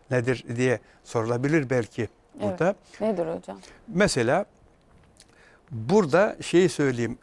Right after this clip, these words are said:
Speaker 1: e, burada da var. E, bunlardan biri,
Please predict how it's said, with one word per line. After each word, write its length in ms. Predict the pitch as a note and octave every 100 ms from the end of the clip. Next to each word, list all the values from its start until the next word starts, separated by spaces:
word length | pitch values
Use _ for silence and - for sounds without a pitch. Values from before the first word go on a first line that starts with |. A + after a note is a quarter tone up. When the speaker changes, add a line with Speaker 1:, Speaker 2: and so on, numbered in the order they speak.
| -
Speaker 1:
e, 300 | C3 B2+ A#2+
burada 280 | C3+ D3+ C#3
da 200 | C#3 -
var. 320 | A2+ D#3 - _ _ - - _ -
E, 460 | C#3 C#3+ C#3 C3+ C3 B2 -
bunlardan 640 | D3+ F3 F3 D#3 E3+ F3+ D3
biri, 320 | E3 B2 F#3+